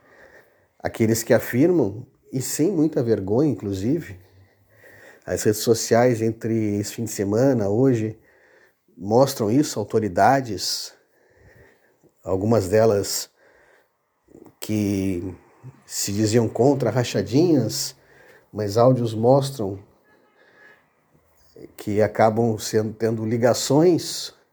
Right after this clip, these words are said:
com a prática e tendo que se defender disso. E aí dizendo que,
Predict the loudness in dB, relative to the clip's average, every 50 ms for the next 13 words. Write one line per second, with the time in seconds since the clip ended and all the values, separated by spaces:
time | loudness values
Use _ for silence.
0 | _ _ -6 -6 -6 -4 -2 0 2 2 2 0 -4 -10 -4 0 2 2 2 0
1 | -6 _ _ _ _ _ _ _ _ -20 -20 -20 -20 -14 -12 -8 -2 0 2 2
2 | 2 0 0 0 0 0 2 2 2 4 4 4 4 2 2 0 -4 -6 -6 -8
3 | -12 -14 -16 -20 _ _ _ _ _ _ _ _ _ _ _ _ _ _ _ _
4 | _ _ _ _ _ _ _ _ _ _ _ _ _ _ _ _ _ -20 -20 -20
5 | -20 -20 _ _ _ _ _ _ _ _ _ _ _ _ _ _ _ _ _ _
6 | _ -6 0 2 4 4 4 4 2 2 0 0 -2 -2 -2 -2 0 0 0 -2
7 | -2 -2 0 2 2 2 2 0 -2 -4 -6